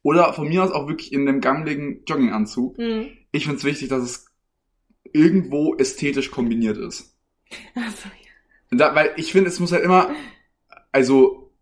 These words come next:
Speaker 1: so sein, dass es so, sag ich mal, dass man sagt, okay, so hockt die Person vielleicht nicht zu Hause. Dass man halt
Speaker 2: Mhm.
Speaker 1: wenigstens so ein bisschen Effort
Speaker 2: Ja, ja,
Speaker 1: in-,
Speaker 2: sag ich
Speaker 1: into
Speaker 2: ja.
Speaker 1: this day.
Speaker 2: Sag
Speaker 1: Weißt du?
Speaker 2: ich ja, genau.
Speaker 1: Weil ich hock zu Hause jetzt rum, sag ich mal, eine,
Speaker 2: Und
Speaker 1: also tu ich nicht, aber jetzt eine hellrosa,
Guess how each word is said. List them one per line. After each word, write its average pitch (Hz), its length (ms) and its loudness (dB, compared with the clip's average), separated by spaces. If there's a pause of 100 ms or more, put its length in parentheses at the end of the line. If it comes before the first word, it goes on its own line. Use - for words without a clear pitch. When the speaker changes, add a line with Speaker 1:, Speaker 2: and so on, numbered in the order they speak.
(640)
Speaker 1:
so 143 300 4
sein, 170 240 4
dass 147 180 -6
es - 60 -14
so, 139 80 -6
sag 139 180 2
ich 139 40 -2
mal, 143 120 -4
dass 139 180 -2
man 139 100 -4
sagt, 139 240 2
okay, 147 260 -6
so 139 160 -2
hockt 139 180 -6
die 135 40 -12
Person 131 280 0
vielleicht 123 180 -4
nicht 131 160 -6
zu 117 140 -8
Hause. 104 400 -2 (320)
Dass 127 140 2
man 147 80 6
halt 135 100 4
Speaker 2:
Mhm. 139 40 -4
Speaker 1:
wenigstens 143 260 -4
so 139 80 0
ein 131 300 -6
bisschen 160 380 2
Effort 110 360 2 (200)
Speaker 2:
Ja, 320 100 2
ja, 349 220 2
Speaker 1:
in-, - 60 6
Speaker 2:
sag 381 180 4
ich 370 60 4
Speaker 1:
into 269 120 2
Speaker 2:
ja. 220 80 2
Speaker 1:
this 113 140 -4
day. 113 140 2
Speaker 2:
Sag - 20 4
Speaker 1:
Weißt - 160 4
du? 220 60 4
Speaker 2:
ich - 40 0
ja, 240 100 -2
genau. 262 140 -6
Speaker 1:
Weil 165 160 4
ich 190 80 0
hock 180 120 0
zu 170 100 -4
Hause 160 200 4
jetzt 143 160 4
rum, 151 200 4 (360)
sag 151 160 4
ich 151 60 0
mal, 156 180 4
eine, 147 220 4 (280)
Speaker 2:
Und 131 320 4
Speaker 1:
also 127 200 2
tu 143 160 0
ich 135 80 4
nicht, 160 220 0
aber 135 260 6
jetzt - 160 -2
eine 139 140 2
hellrosa, 160 1600 4